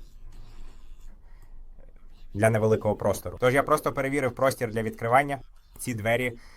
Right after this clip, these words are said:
будуть проходити повз панель з невеликим зазором, тож з цим немає проблем. Ми також повинні пам'ятати, що пральна машина та сушарка мають тридцять два. Отже, ця стійка має глибину тридцять два дюйми. Але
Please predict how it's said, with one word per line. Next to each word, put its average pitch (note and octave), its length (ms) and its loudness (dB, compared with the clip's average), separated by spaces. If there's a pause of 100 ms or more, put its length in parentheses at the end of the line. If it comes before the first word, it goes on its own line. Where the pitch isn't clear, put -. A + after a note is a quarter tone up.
(1120)
будуть A#2+ 280 -6
проходити B2 440 0
повз A2+ 240 -6
панель A2+ 420 0
з - 100 -12
невеликим A2 440 -4
зазором, B2 420 2 (380)
тож - 220 0
з - 60 -8
цим C3+ 200 -2
немає A#2+ 280 2
проблем. G#2 400 -4 (100)
Ми B2 100 -4
також C3+ 260 2
повинні B2 300 -2
пам'ятати, A2+ 520 2 (1200)
що A#2 140 -8
пральна B2+ 280 4
машина A#2+ 300 -8
та A2 80 -14
сушарка B2 400 0
мають A2+ 220 -4
тридцять G#2+ 280 -8
два. B2+ 280 4 (440)
Отже, A#2+ 260 6
ця A#2+ 120 -2
стійка D3+ 300 2
має C3 180 6
глибину B2 300 0
тридцять A2+ 280 -2
два A2+ 120 8
дюйми. F2+ 300 -4 (720)
Але D#3+ 580 6